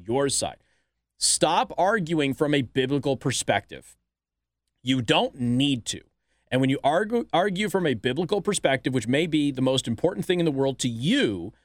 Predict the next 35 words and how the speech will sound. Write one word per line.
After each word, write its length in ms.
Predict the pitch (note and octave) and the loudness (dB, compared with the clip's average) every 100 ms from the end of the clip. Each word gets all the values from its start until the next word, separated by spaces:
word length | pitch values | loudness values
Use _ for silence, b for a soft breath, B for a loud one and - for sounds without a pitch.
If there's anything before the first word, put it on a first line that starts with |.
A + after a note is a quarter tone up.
| _ _ _ _ | _ _ _ _
it 180 | D#3+ D#3+ | 0 2
may 300 | D#3 F3 G#3+ | 2 2 2
mean 280 | F#3 F3 E3+ | 2 2 2
absolutely 640 | C3 C#3 - D3 C#3+ C#3 | 2 2 0 -2 -2 -2
nothing 720 | B2+ F3 A3 - E3 C#3+ C3+ - b - | 2 2 2 2 2 2 0 -4 b -2
to 280 | C#3 A#2 G#2 _ | -2 -2 -6 _
the 160 | B2+ D#3+ | -2 0
people 300 | B3 E4 C#4 | 2 2 2
that 160 | B3 F#3+ | -2 0
you've 220 | G3+ C#3+ | -2 0
just 260 | F#3+ D#3 | 0 0
heard 180 | - C#3 | 0 0
in 60 | A#2+ | 2
that 180 | A2 A2 | 0 -2
particular 440 | G#2 G#2 G#2 A2+ | -6 -8 -8 -6
clip, 240 | - C4 - _ _ _ _ - | -2 -2 -4 _ _ _ _ -6
okay? 340 | A#2 B2+ F3 - _ - | -2 0 0 -4 _ -4
And 220 | D3 D3 | 0 2
some 260 | - G#3+ B3 | 2 2 2
of 160 | A3+ | -2
you 360 | F3+ G3 F#3+ F#3+ | 0 0 0 -2
maybe 540 | C#3+ D3+ G3+ G#3 F#3 F#3 | -2 0 0 -2 -4 -6
wrongly 600 | C#3+ D#3+ F3+ F#3+ F3+ E3+ | -2 0 0 0 0 0
see 220 | - E3+ | 0 0
it 80 | D3+ | 0
as 140 | C#3 | 0
your 80 | D3 | 0
mission 440 | D3 D#3+ - D3+ | 0 0 0 0
to 220 | C#3 B2+ A#2 | 0 -2 0
proselytize 1040 | G#3 A#3+ A#3+ F3 E3+ E3+ D3+ C#3+ C3+ - b b | 0 0 0 -2 0 2 2 2 0 -4 b b
the 60 | - | 0
gospel 600 | A#3 B3 F#3+ F3+ E3 C3+ | 2 2 0 0 0 0
to 240 | - E3 | 0 2
those 240 | C#3+ F#3 - | 2 0 -2
people 520 | F#3+ E3 D#3 C#3+ | -4 -2 0 -2